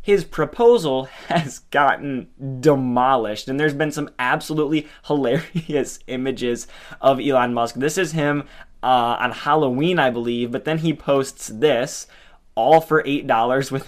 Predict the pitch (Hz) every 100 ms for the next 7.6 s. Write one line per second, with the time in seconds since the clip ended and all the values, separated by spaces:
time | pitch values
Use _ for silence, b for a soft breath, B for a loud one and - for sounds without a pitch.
0 | - 147 131 139 123 127 120 117 113 -
1 | 117 123 123 - 98 113 135 B B B
2 | B - 127 131 110 - 131 185 180 151
3 | 151 147 139 147 143 131 123 120 120 208
4 | 185 160 160 151 156 151 143 143 113 117
5 | 123 127 127 123 123 - 117 120 120 123
6 | 110 110 - 107 - - 160 156 156 131
7 | 139 - 127 135 131 123